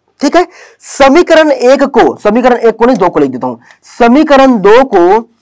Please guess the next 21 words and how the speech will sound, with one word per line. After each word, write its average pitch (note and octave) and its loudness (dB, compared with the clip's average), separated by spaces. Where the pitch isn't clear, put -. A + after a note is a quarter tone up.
समीकरण A#3+ 0
दो G#3 0
को, F#3 -2
समीकरण B3+ 2
दो A#3+ 2
को C4+ 0
किससे C4 -4
गुणा B3+ 2
करेंगे? B3+ 2
इस D4 -4
तीन B3+ -2
के C4 -4
साथ A#3 2
गुणा E3 0
करेंगे। C#3 -6
तो B3 -2
समीकरण C#4 0
दो A3+ 2
को B3+ -4
तीन B3 -2
से B3+ 0